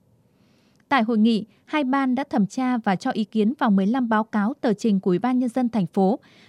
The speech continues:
và bảy dự thảo nghị quyết trình tại kỳ họp. Sau khi nghiên cứu các văn bản, báo cáo kết quả thực hiện nhiệm vụ phát triển kinh tế xã hội năm hai nghìn không trăm hai mươi hai, nhiệm vụ trọng tâm năm hai nghìn không trăm hai mươi ba,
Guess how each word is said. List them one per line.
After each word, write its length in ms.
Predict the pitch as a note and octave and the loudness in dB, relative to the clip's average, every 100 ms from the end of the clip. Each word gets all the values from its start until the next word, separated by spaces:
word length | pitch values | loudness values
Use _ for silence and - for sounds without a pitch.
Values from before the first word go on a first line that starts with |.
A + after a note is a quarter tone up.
| _ | _
và 140 | B3+ | 4
bảy 240 | A3 A#3 F3+ | 4 2 0
dự 240 | - A#3 | -2 -4
thảo 220 | - A3 F3+ | -2 -2 0
nghị 160 | G3+ | 0
quyết 240 | - E4 G4+ | 0 -6 -6
trình 240 | - A3 F#3+ | -2 0 0
tại 180 | G3+ | -4
kỳ 120 | F#3+ G#3 | -2 2
họp. 300 | G#3 - _ _ _ _ _ _ _ _ | 2 0 _ _ _ _ _ _ _ _
Sau 200 | - D4 | -2 0
khi 160 | C#4 C#4 | 0 -2
nghiên 200 | C4 B3+ | 0 -2
cứu 220 | - G#3+ | 0 0
các 180 | - F4 | 0 -2
văn 180 | C#4 A3+ | 0 2
bản, 240 | A3+ E3+ - _ - | 0 -2 -6 _ 0
báo 140 | A3 | 0
cáo 260 | - G#3+ G#3 | 2 -2 -2
kết 200 | F#4 - | -6 -4
quả 140 | A3 | -4
thực 180 | - F#3+ | -4 -4
hiện 240 | G#3+ F#3+ | 0 2
nhiệm 140 | G3+ F3+ | 0 0
vụ 220 | A3 F3+ | -4 -4
phát 140 | - F4+ | -8 -4
triển 220 | B3+ F3 | -2 -2
kinh 200 | - A#3+ | -2 -2
tế 160 | A3 G3+ | -2 -4
xã 140 | C#4 | -2
hội 260 | C4+ A3 - - _ | 0 0 -2 -12 _
năm 200 | B3+ C#4 C4 | -2 0 0
hai 100 | C4+ | 0
nghìn 180 | G#3 E3 | 0 0
không 180 | A#3+ | -4
trăm 140 | A3+ A#3+ | 0 2
hai 80 | A#3 | 2
mươi 60 | |
hai, 240 | A#3 A#3 A3+ _ _ _ - | 2 2 0 _ _ _ -2
nhiệm 180 | C4 | 0
vụ 200 | G#3+ A#3+ | 0 -2
trọng 240 | - B3+ D#3+ | -2 -4 -2
tâm 280 | C4+ C4+ B3 C4+ | 0 0 -2 -4
năm 140 | C4+ | -4
hai 100 | C4+ | 0
nghìn 180 | G#3+ D#3+ | 0 0
không 180 | - A3 | -2 0
trăm 160 | A#3+ | 0
hai 120 | A3+ | 2
mươi 40 | G#3 | 2
ba, 220 | A#3 | 4